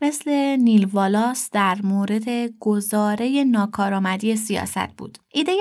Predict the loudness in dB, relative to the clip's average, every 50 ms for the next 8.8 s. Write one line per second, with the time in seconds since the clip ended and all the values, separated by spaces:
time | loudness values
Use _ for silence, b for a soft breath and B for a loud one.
0 | 2 2 2 0 -2 -4 -4 -2 -2 0 0 2 0 0 0 0 0 0 0 0
1 | 0 0 0 0 -2 -2 -4 -4 -2 -2 -2 -2 -2 -4 -4 -4 -4 -4 -2 -2
2 | 0 2 2 2 2 2 0 -2 -2 -2 -4 -4 -4 -2 -2 -2 -2 -4 -6 -4
3 | -4 -4 -4 -4 -4 -4 -6 -6 -6 -8 -6 -2 0 2 2 2 2 0 -2 -2
4 | -2 0 0 0 0 -2 -6 -10 -6 -2 -2 0 0 0 0 0 0 0 -2 -2
5 | 0 0 0 0 0 -2 -2 -4 -4 -2 0 0 0 0 -2 -2 -2 -2 -2 -2
6 | -2 -4 -4 -2 -2 -2 -2 -2 -2 -2 -2 -4 -4 -4 -4 -2 0 2 2 2
7 | 2 0 -2 -4 -6 -6 -4 -6 -6 -8 -6 -4 -2 0 2 2 0 0 -2 -2
8 | -4 -4 -4 -4 -8 -8 -8 -10 -10 -8 -8 -8 -8 -8 -12